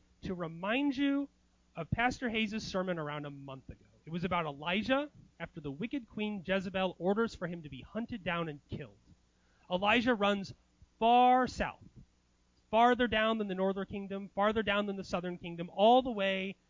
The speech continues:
to Mount Sinai. And on Mount Sinai, Elijah feels incredibly alone.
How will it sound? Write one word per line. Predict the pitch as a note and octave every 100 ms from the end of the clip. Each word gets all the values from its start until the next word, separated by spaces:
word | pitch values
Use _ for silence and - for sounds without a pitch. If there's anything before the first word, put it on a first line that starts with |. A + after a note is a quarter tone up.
| _ -
to | D#3
Mount | C#3+ E3 D3+ -
Sinai. | - - E3 D#3 C#3+ G#2 F2+ _ _ _
And | D#3+
on | E3 E3+
Mount | G3+ C4 D#4 A#3+
Sinai, | - F#3+ E3+ E3 D#3+
Elijah | D#3+ D#3 E3+ G#3+ B3+ B3+ A#3 -
feels | F#3 F3+ F3 -
incredibly | D#3+ - - A#3 A#3 A3 A3+ G#3+ -
alone. | D#3+ D3+ D#3 C#3